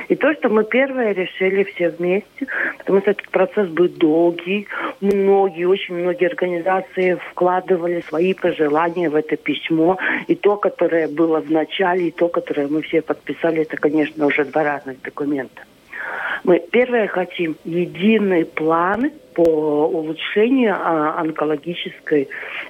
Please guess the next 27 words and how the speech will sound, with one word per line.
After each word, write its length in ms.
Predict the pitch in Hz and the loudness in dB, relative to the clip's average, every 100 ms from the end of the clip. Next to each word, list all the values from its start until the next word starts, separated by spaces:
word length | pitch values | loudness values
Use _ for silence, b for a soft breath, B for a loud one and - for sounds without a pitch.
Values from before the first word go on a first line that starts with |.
| - | -4
системы 560 | 165 - - 220 254 254 | -2 -2 2 2 2 -2
в 60 | |
каждой 420 | - 160 165 175 175 | -2 -2 -2 -4 -6
стране. 480 | - 170 160 151 | -2 0 2 2
Это 180 | 160 220 | 2 0
чтобы 300 | 214 220 220 | 0 -2 0
Европа 600 | 196 202 202 240 285 - | 0 0 2 0 0 -4
уже 300 | 196 175 175 - | -4 -4 -8 -6
сверху 420 | 175 226 240 - 202 | 2 2 2 -4 -6
смотрела 540 | - 160 160 180 214 196 | -8 -8 0 0 0 -4
бы 160 | 156 170 | -2 -2
на 120 | 165 | -2
всю 580 | - - - 294 349 - B B B - | -4 -4 4 4 4 -2 B B B 0
онкологическую 1000 | 190 185 175 165 214 - - - 190 180 | 2 2 0 0 -4 -6 -10 0 0 0
систему, 640 | 185 151 - 180 165 156 B B B | -6 -10 -4 -2 -2 -4 B B B
чтобы 320 | - - 185 202 | -4 -2 2 2
это 200 | 208 196 | 2 -2
был 280 | 170 190 - 185 | 0 0 -2 -4
единый 560 | 190 170 254 254 233 | -4 2 4 4 2
доступ 540 | 170 190 180 - - - | 2 2 2 -2 -8 -4
к 100 | - | -4
пациентам, 720 | - 165 - 165 151 160 160 | -2 -4 -2 -2 0 0 -2
чтобы 340 | 151 175 180 175 | 0 0 2 0
у 60 | 180 | 0
нас 180 | 190 185 | -2 -2
были 340 | 170 190 180 | 0 2 2
бы, 240 | 160 175 | 0 -2